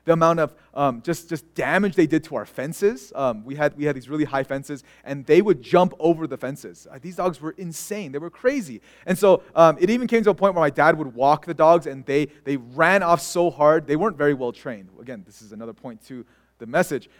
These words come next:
Um, they weren't very well trained, and so they would shoot off, and my dad actually broke his wrist because two dogs that were incredibly athletic pulling my dad, he just ate it. And, and he, I remember he came home and he didn't really,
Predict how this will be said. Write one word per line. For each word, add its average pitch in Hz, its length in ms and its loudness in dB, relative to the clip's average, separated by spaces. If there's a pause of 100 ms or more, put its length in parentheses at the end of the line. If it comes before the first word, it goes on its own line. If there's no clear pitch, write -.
Um, 156 160 2
they 175 80 6
weren't 226 140 8
very 220 140 12
well 190 160 8
trained, 202 200 2
and 170 120 -4
so 180 260 2 (300)
they 196 100 10
would 180 260 8
shoot - 460 2
off, 233 260 8
and 180 120 -4
my 165 160 4
dad 175 260 4
actually 147 240 -6
broke 147 320 -2
his 117 160 -16
wrist 135 380 -6 (120)
because 139 360 -6 (340)
two 233 260 -4
dogs 170 580 6 (180)
that 151 180 0
were 165 180 4
incredibly 214 840 -2
athletic 151 560 -8 (300)
pulling 233 420 -2
my 185 160 -2
dad, 180 400 6 (1400)
he 156 120 -20
just 120 240 -20
ate 131 180 -8
it. 104 140 -14
And, 120 120 -16
and 120 140 -18
he, 131 100 -16 (120)
I - 20 -14
remember 135 220 -10
he 127 80 -16
came 131 220 -14
home 123 340 -4
and 117 200 -16
he 139 140 -12
didn't 143 200 -12
really, 135 280 -6